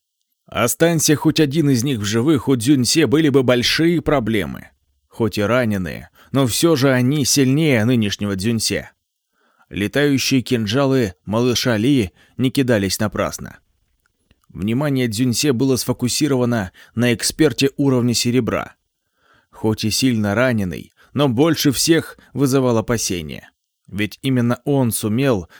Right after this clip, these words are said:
заметить Цзюньсе. Сразу после шести ярко-желтых дротиков вылетели двенадцать простых. Но светящиеся желтым огоньки уже приковали к себе внимание грабителей. Тяжелый дождь и туман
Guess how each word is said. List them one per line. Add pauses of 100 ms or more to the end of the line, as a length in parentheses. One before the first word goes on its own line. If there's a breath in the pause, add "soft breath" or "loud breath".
заметить
Цзюньсе. (1120)
Сразу
после
шести
ярко-желтых
дротиков
вылетели
двенадцать
простых. (340)
Но
светящиеся
желтым
огоньки
уже
приковали
к
себе
внимание
грабителей. (600)
Тяжелый
дождь
и
туман